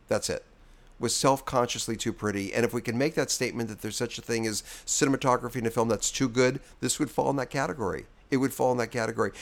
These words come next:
There were gorgeous shots. There were also some peculiar anger, angles where the camera was looking down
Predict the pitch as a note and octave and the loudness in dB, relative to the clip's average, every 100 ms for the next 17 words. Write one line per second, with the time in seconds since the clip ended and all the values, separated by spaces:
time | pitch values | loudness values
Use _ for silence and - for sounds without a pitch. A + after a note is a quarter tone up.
0 | - D3 C#3 A2+ C#3 F#3+ E3+ C3+ - B2+ | -2 2 4 4 4 4 4 -2 2 2
1 | G#2 - - - - D#3 - G4 - - | 0 -4 -4 -4 2 4 4 2 2 2
2 | - F#3 D3+ - - G3+ G3 D3 G#2 G2 | 2 2 -2 -4 0 0 0 -2 -2 -4
3 | F#2 E2 C2+ - G#2+ G2 E2 - - - | -4 -8 -8 -2 -2 0 -2 -2 -4 -6
4 | - C3 C#3+ C#3+ D3 C#3 G#2+ B2+ C#3 B2 | -2 -2 0 0 2 2 2 0 2 0
5 | A2+ A2 A2+ B2 D3 | 2 2 2 2 0